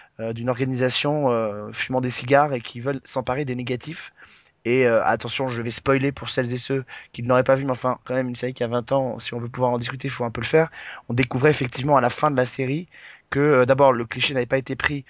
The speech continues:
dans la forêt sud-américaine, mais, euh, dans la banlieue de Washington, euh, et que c'était l'exécution de, je crois, de membres de la Cour suprême ou je ne sais plus quoi,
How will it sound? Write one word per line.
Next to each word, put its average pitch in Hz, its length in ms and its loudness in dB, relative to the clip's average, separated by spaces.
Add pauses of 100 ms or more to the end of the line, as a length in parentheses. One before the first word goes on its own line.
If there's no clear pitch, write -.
(340)
dans 123 120 -6
la 123 80 -2
forêt 131 240 -2
sud-américaine, 127 680 -4
mais, 120 280 -2
euh, 113 80 -4
dans 110 100 -8
la 113 120 -2
banlieue 123 200 -2
de 127 60 -4
Washington, 127 640 0 (420)
euh, 110 640 -4
et 87 80 -6
que - 60 -8
c'était 123 260 0
l'exécution 123 680 -4
de, 120 220 -2
je 117 80 -4
crois, 123 140 2
de 117 60 -6
membres 127 160 -2
de 120 60 -2
la 113 100 -2
Cour 127 180 -6
suprême 127 380 0
ou 123 60 -6
je 117 100 -6
ne 120 40 -8
sais 120 120 -6
plus 117 160 -12
quoi, 139 260 0